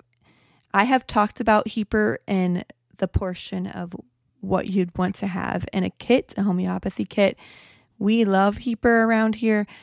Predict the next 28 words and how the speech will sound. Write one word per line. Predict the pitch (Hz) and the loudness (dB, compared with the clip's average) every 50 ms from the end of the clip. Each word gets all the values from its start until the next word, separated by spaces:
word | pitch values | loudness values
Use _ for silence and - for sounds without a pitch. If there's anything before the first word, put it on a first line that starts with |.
| - _ | -20 _
so | - - - 202 190 180 180 | -10 -4 0 2 2 2 2
if | 180 185 - 196 | 0 -4 -4 -4
you | 185 185 | -2 -2
want | 190 190 | 0 0
to | 190 | 0
know | 196 190 190 | 0 0 0
more | 190 190 190 185 | 0 0 0 0
about | 190 180 - 175 170 - - - - | 0 0 0 0 0 0 -2 -2 2
that, | - 202 202 196 - - _ _ _ _ _ | 4 4 6 4 2 0 _ _ _ _ _
feel | _ - - 202 190 | _ -4 -2 -2 -2
free | - - 202 | -2 -2 -4
to | - - 196 | -2 -2 0
go | 190 185 | 2 2
back | 180 180 - - | 2 2 0 -2
to | - - | -6 -6
that | 98 - - - | -6 -6 -6 -4
podcast | - - 190 185 - - - 185 180 196 202 - - - - - - - - _ - | 0 2 2 2 0 -2 -2 0 0 0 -2 -4 -10 -20 -20 -20 -20 -20 -20 _ -4
with | 185 185 - | -4 -4 -4
Heper. | - - 214 196 - 202 190 185 - - - - - - _ _ - - | -6 -8 -8 -4 -2 -2 -2 -2 -4 -8 -16 -20 -20 -20 _ _ -6 -2
But | - 196 - - - - | 0 0 0 0 -4 -6
we | 202 208 190 185 | -4 -4 -4 -4
took | - - - 277 277 277 - - - _ _ _ _ _ _ _ | -4 0 2 2 2 2 -2 -12 -20 _ _ _ _ _ _ _
Heper | - - - 226 214 - 226 214 214 202 208 - - _ - | -8 -4 -4 -2 0 2 2 2 2 2 0 -2 -6 _ -14
to | - - 208 196 190 185 185 180 180 - | -6 -2 0 0 2 2 2 0 -2 -2
help | 202 196 185 175 - | -2 0 0 0 0
with | 185 185 - | -2 -4 -4
the | 190 180 | -4 -4
infection. | 180 180 - - 180 196 - - - 214 208 220 247 269 262 | -4 -4 -6 -6 -8 -10 -8 -6 -4 -2 -2 -2 -4 -6 -8